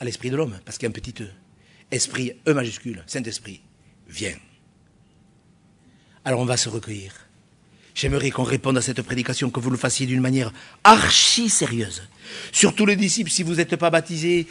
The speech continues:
si vous êtes des chrétiens de nom, tout ça, écoutez, faites ce que vous voulez. Mais si vous êtes des vrais disciples, pourquoi, pourquoi tardes-tu ? Je m'adresse aux chrétiens de l'Église, aux,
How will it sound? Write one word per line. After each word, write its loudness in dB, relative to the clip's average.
si -6
vous -2
êtes 0
des -2
chrétiens -2
de -2
nom, 2
tout -10
ça, -4
écoutez, -4
faites -6
ce -6
que -6
vous -6
voulez. -14
Mais 8
si 8
vous 8
êtes 8
des 4
vrais 0
disciples, -2
pourquoi, 8
pourquoi 8
tardes-tu ? -4
Je 4
m'adresse 6
aux 4
chrétiens 0
de 2
l'Église, -2
aux, 10